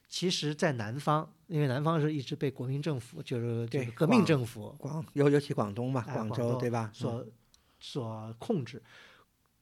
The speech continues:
Speaker 1: 当时呢，也执行了有点像他们，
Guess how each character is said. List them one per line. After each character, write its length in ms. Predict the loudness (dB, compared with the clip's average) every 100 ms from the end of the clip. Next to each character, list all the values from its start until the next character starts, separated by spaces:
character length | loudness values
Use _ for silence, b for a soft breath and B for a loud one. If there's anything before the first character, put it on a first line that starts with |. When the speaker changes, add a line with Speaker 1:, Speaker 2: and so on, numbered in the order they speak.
| _ _
Speaker 1:
当 180 | 2 4
时 160 | 4
呢， 120 | 2
也 320 | 2 -2 -4 -8
执 340 | -6 0 2
行 220 | 2 0
了 100 | 0
有 240 | -2 2 4
点 200 | 2 0
像 240 | -2 -2
他 180 | -2 -2
们， 380 | 0 -2 -4